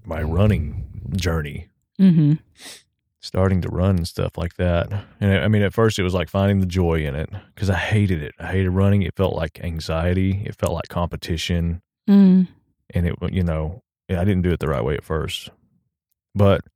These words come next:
Speaker 1: I was thinking about, like, the long distances and even, like, the really harsh circumstances and stuff like that. Everybody thinks, like, "Oh, they must just love the torture of it." But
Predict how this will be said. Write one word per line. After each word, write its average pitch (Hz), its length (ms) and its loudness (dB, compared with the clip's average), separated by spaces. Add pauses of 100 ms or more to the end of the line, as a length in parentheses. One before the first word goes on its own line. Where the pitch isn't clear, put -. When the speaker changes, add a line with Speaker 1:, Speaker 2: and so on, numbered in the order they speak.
(520)
Speaker 1:
I 95 60 -2
was 98 140 0
thinking 120 280 2
about, 90 180 0
like, 87 200 -2
the 82 140 -8
long 117 360 4
distances 92 760 0
and 82 180 -4
even, 101 300 0
like, 85 240 -4
the 82 100 -8
really 110 280 0
harsh 90 400 0
circumstances 85 880 -4
and 85 100 -8
stuff - 260 -6
like 82 240 -6
that. 87 280 0 (1080)
Everybody 117 420 2
thinks, 101 360 -2
like, 80 160 -6
"Oh, 107 320 2
they 98 160 2
must 104 280 0
just 90 200 -6
love 92 540 0
the 78 200 -2 (200)
torture 104 520 -2
of 67 180 -4
it." 62 200 -6 (1200)
But 95 140 -4